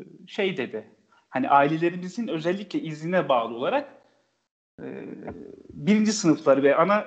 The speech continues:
sınıfındaki öğrencilerimiz için okulları yüz yüze eğitimi açacağız dedi. Ama ailelerin tercihine, ailelerin iznine bağlı olarak vurgusu yaptı. Hani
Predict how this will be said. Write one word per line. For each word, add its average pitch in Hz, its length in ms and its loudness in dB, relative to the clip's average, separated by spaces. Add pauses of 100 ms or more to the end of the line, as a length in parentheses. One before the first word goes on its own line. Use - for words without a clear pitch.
sınıfındaki 135 720 -4
öğrencilerimiz 131 600 0
için - 140 -16
okulları 156 400 0
yüz 180 200 -2
yüze 139 140 -2
eğitimi 143 280 2
açacağız 120 460 2
dedi. - 140 -20 (160)
Ama 277 400 -10
ailelerin 151 600 0 (140)
tercihine, 151 680 -2 (580)
ailelerin 151 440 0
iznine 170 460 -6
bağlı 170 260 4
olarak 117 420 -6 (400)
vurgusu 127 380 -12
yaptı. 123 400 -2
Hani 131 200 -4